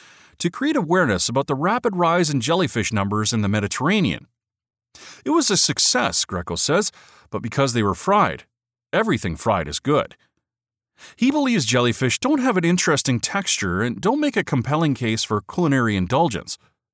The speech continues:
All in all, he doesn't believe that jellyfish will be quickly adopted by cuisines that traditionally never used them.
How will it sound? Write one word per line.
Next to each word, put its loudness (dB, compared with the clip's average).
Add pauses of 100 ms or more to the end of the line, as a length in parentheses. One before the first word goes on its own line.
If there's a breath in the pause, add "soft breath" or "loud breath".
(280)
All 0
in 0
all, 2 (300 loud breath)
he -2
doesn't 2
believe 0
that 0
jellyfish 0
will -6
be -4
quickly -2
adopted 0
by 0
cuisines 0
that -2
traditionally -2
never 0
used -2
them. -8